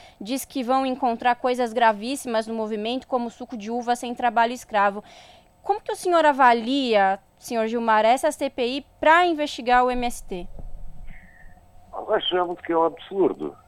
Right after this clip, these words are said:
Speaker 2: É um absurdo, porque já fizeram quatro C P Is anteriores em que o M S T foi investigado. É,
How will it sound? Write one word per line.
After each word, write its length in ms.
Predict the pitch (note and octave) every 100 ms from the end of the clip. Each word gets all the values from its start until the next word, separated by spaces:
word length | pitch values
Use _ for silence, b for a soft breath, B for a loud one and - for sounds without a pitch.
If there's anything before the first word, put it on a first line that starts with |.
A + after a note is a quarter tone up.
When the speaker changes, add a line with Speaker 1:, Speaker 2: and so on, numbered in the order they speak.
| -
Speaker 2:
É 140 | E2+
um 60 | F#2+
absurdo, 560 | - - - F#3+ -
porque 240 | - A2 A2
já 100 | A#2+
fizeram 460 | - G#2+ C3 B2+ G2+ -
quatro 520 | C#3 D#3 - F#2 D#2 -
C 80 | -
P 160 | - E2
Is 260 | E2 D2+
anteriores 800 | D#2 D2 D2+ C2+ C#2+ F#2 G2 -
em 100 | D#2
que 120 | - C2
o 100 | D#2
M 160 | D#2
S 140 | D2+ - _
T 360 | D2 D2+ C2 - B B - -
foi 220 | E2 D#2+
investigado. 840 | C#2+ D2 C#2 - D2 C#2+ B1 - - - - b b b _
É, 360 | F2 F2 E2+